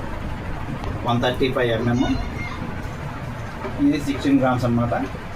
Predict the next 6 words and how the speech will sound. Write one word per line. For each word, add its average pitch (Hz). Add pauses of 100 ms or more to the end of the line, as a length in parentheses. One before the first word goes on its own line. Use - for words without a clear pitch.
(160)
మనకి 117 (180)
కింద 160
పక్కన 165
హుక్ 143
వస్తుంది 147
కదా, 120